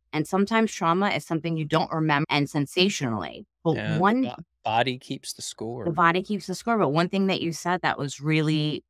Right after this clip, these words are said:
Speaker 1: important before that, you were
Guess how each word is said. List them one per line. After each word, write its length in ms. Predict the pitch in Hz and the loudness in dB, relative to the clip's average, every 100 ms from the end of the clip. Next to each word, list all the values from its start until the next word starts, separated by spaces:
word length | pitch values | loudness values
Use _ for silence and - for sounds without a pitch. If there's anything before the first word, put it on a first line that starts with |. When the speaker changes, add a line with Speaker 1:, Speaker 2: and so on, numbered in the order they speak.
| - | -6
Speaker 1:
important 720 | 143 - 156 202 139 123 113 _ _ _ _ _ _ _ _ _ - 156 | -6 -2 -2 0 0 -2 -6 _ _ _ _ _ _ _ _ _ -14 -6
before 400 | 151 165 165 180 | -2 0 4 4
that, 260 | 190 127 - | 6 4 2
you 100 | 151 | 0
were 280 | 156 135 | 0 0